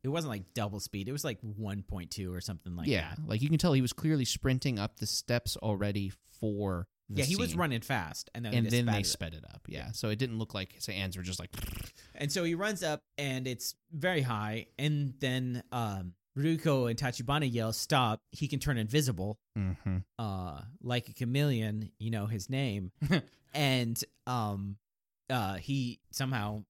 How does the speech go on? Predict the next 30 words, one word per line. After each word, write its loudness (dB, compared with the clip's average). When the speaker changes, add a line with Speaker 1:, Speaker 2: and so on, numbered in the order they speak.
Speaker 1:
chameleon -2
got -2
there -4
before -4
him -4
and -4
then -4
turns -2
visible, -4
and -4
a -4
bunch -8
of -12
guys -6
jump -6
down. -8
And -6
this -4
is -4
Speaker 2:
Oh, 4
Speaker 1:
what -4
Speaker 2:
I -2
forgot. -6
We -2
forgot -4
to -2
say 0
that -2
as 0
he's -2